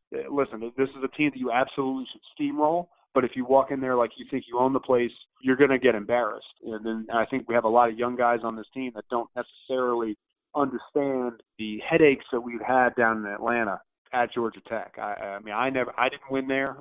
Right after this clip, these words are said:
We played some close games there, but I didn't win at Georgia Tech. You know, it wasn't until Marquise Williams came along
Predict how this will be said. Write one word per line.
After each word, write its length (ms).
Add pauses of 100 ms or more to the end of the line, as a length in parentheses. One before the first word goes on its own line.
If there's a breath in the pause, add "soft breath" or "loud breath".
We 80
played 260
some 80
close 300
games 260
there, 140
but 100
I 140
didn't 180
win 120
at 100
Georgia 280
Tech. 200 (240)
You 60
know, 300
it 60
wasn't 240
until 160
Marquise 460
Williams 480
came 140
along 480